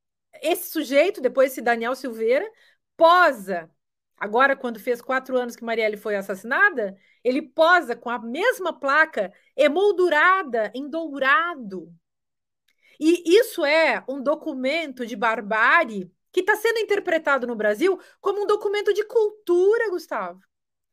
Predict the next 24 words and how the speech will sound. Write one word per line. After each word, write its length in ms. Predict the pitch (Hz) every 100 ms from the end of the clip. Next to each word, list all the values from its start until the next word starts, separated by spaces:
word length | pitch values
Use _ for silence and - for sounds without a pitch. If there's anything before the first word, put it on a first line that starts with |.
| _ _ _ _ _
Então, 340 | 254 339 339 -
é 100 | 330
um 80 | 349
documento 640 | 370 359 330 349 427 415
de 80 | 370
barbárie, 600 | 359 359 262 247 339 339
o 80 | 254
cara 320 | 285 302 330 _ _
transforma 920 | 330 339 339 - 349 392 381 262 214 175 - _
de 100 | 240
maneira 300 | 277 320 320
debochada 1200 | 247 370 427 427 466 - - 320 311 285 208 185 - _ -
e 80 |
cínica 880 | 269 - - 392 415 339 - 185 165 190 _ _ _ _ _ -
uma, 380 | 269 285 269 277
um, 360 | 277 262 254 - -
um 680 | 262 254 247 240 226 214 -
objeto 920 | 269 339 262 302 277 220 - 180 165 _ _ _
que 200 | 277 277
é 440 | 294 320 220 160 _ _ -
um 80 | 220
objeto 580 | 220 220 254 339 370
da 100 | 349
barbárie, 640 | 339 294 269 233 220 233